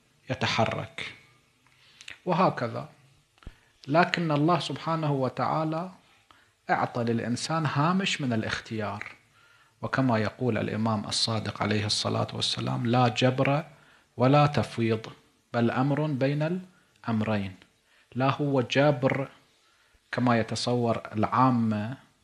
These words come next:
سواء من الأشاعرة أو من الوهابيين،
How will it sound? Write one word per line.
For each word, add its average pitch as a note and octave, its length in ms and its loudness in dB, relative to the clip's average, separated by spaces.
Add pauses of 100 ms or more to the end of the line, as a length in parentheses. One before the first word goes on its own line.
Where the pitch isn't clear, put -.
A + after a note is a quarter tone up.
(480)
سواء A2+ 340 0
من G#2 140 0
الأشاعرة G#2+ 640 -2
أو A2 160 -8
من G#2+ 160 -4
الوهابيين، G#2+ 960 -4